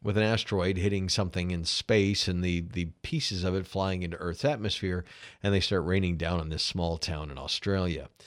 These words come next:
People are killed. Um, one grandmotherly type character is killed in the background, and then she stands back up as a zombie. Anybody that comes in contact with these meteorites becomes a zombie,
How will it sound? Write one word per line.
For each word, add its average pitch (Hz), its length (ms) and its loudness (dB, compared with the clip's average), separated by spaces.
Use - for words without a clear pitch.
People 92 260 0
are 92 100 2
killed. 127 760 2
Um, 85 320 -2
one 98 440 2
grandmotherly 92 1000 -2
type 90 240 -4
character 92 420 -2
is 85 140 -4
killed 104 340 0
in 92 80 0
the 85 80 0
background, 92 800 -2
and 104 140 2
then 101 120 4
she - 180 0
stands 85 360 0
back 73 300 -6
up 71 160 -8
as 78 120 -8
a 92 60 -2
zombie. 90 480 -2
Anybody 104 280 6
that 95 160 0
comes 104 280 -2
in 107 140 0
contact 143 720 -2
with 80 160 -8
these 80 260 -6
meteorites 82 720 -2
becomes 80 420 -8
a 92 80 -2
zombie, 90 600 0